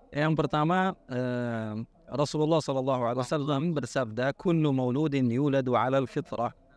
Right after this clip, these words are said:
Setiap orang itu terlahir dalam keadaan suci, bersih. Jadi nggak mungkin ada manusia itu yang bersalah, kecuali lingkungannya yang membuat dia itu terkadang melakukan hal-hal yang negatif. Kata Rasulullah sallallahu alaihi wasallam,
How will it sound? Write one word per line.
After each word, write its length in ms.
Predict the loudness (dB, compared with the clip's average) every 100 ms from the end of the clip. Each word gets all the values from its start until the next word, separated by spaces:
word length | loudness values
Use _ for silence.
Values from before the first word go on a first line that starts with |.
| _
Setiap 420 | _ -8 0 0
orang 240 | 2 0 0
itu 80 | -2
terlahir 320 | 0 0 2
dalam 240 | 2 2
keadaan 480 | 2 0 0 0 -2
suci, 400 | -4 -8 -4 -4
bersih. 320 | -4 -4 -8 -10 -16 _ -20 _ -20 -2
Jadi 220 | 0 2
nggak 80 | 2
mungkin 320 | 2 0 0
ada 320 | 2 4 4
manusia 320 | 4 2 2
itu 160 | 2 2
yang 80 | 0
bersalah, 480 | -2 -2 0 -2 -6 -18 -20 _ -8
kecuali 480 | -6 0 2 4
lingkungannya 640 | 2 2 0 2 4 4 2
yang 160 | 0
membuat 320 | 0 0 2 0
dia 260 | 2 0 2
itu 160 | 0
terkadang 560 | 0 0 0 2 2 0 -4 _ _ -6
melakukan 480 | -2 -2 0 2 2
hal-hal 320 | 0 2 2
yang 160 | 2 2
negatif. 480 | 2 0 -2 -4 -6 _
Kata 320 | -6 0 2
Rasulullah 320 | 2 0 0
sallallahu 220 | 0 -2 0
alaihi 100 | 2
wasallam, 180 | 2